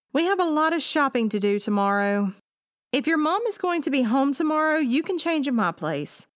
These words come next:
I know that Gabby helped you pick out some clothes when you went shopping, so wear something nice." "I have to wear a dress to the mall?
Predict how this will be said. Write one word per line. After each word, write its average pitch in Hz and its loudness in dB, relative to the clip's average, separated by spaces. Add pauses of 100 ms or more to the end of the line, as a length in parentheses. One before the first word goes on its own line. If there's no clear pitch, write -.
(460)
I 247 0
know 349 0
that 403 -4
Gabby 269 0
helped 233 -2
you 226 -2
pick 285 -2
out 254 0
some 208 -2
clothes 202 0
when 214 2
you 233 2
went 202 0
shopping, 247 -2
so 240 0
wear 294 0
something 247 -2
nice." - -6 (600)
"I 196 -2
have 254 0
to 285 -4
wear 247 0
a 220 0
dress 208 -2
to - -8
the 202 0
mall? 226 -2